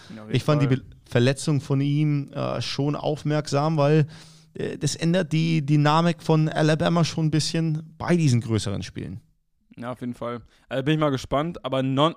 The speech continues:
Speaker 1: äh, Non-Contact Injuries immer, sind immer die schlimmsten Injuries, meistens,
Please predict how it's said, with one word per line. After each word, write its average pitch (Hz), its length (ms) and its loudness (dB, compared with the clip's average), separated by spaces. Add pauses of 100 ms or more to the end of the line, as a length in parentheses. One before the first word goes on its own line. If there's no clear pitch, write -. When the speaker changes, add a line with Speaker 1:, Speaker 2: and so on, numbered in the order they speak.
Speaker 1:
äh, 87 120 -10
Non-Contact 151 960 2
Injuries 147 540 2
immer, 139 640 2
sind 131 160 -2
immer 147 160 2
die 131 160 2
schlimmsten 143 360 -2
Injuries, 110 520 -4
meistens, 127 640 2